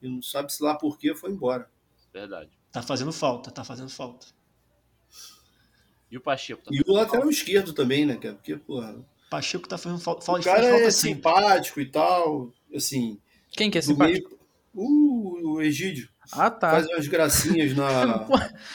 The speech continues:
Speaker 4: mas
Speaker 1: redes
Speaker 4: caralho,
Speaker 1: sociais.
Speaker 4: Danilo Barcelos, mó cara de bolado, como assim?
Speaker 1: E a gente tem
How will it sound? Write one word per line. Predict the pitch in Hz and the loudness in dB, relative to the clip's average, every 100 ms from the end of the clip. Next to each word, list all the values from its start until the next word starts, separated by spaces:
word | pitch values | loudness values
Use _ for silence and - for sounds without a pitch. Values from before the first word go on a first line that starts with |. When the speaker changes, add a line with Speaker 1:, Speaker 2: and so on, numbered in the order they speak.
| - | -2
Speaker 4:
mas | 151 | 2
Speaker 1:
redes | 151 165 | 4 4
Speaker 4:
caralho, | 185 185 | 6 4
Speaker 1:
sociais. | 185 160 175 | 4 4 6
Speaker 4:
Danilo | 175 | 6
Barcelos, | 175 - 165 170 | 4 2 -6 -6
mó | 156 165 | -8 -6
cara | 175 175 | -4 -4
de | |
bolado, | 165 170 151 147 156 | -4 -4 -4 -6 -10
como | - 156 | -14 -16
assim? | 160 - 151 _ _ _ _ _ 135 | -14 -14 -16 _ _ _ _ _ -6
Speaker 1:
E | 127 127 123 120 117 110 107 107 | -2 0 0 -2 -4 -8 -10 -8
a | 123 | -4
gente | 123 143 143 135 | 0 0 0 -6
tem | 135 139 139 135 127 120 110 104 | -2 -2 0 -2 -2 -4 -6 -10